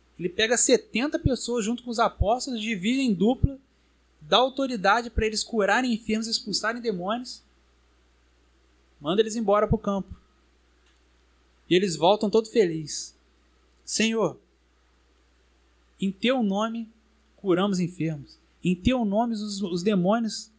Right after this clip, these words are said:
bateram em retirada." Aí Jesus falou assim: "Não fique alegre por causa disso, não.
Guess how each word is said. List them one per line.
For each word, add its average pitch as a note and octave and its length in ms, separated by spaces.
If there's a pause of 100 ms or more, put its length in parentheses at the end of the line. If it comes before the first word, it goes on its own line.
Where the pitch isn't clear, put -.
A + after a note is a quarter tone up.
(420)
bateram F#3 400
em G3+ 40
retirada." F3 680 (1040)
Aí D#3 120
Jesus G3+ 200
falou G#3 140
assim: F#3 140
"Não G3 100
fique C4+ 180
alegre B3 280
por - 80
causa A3 140
disso, G3+ 220
não. F3+ 220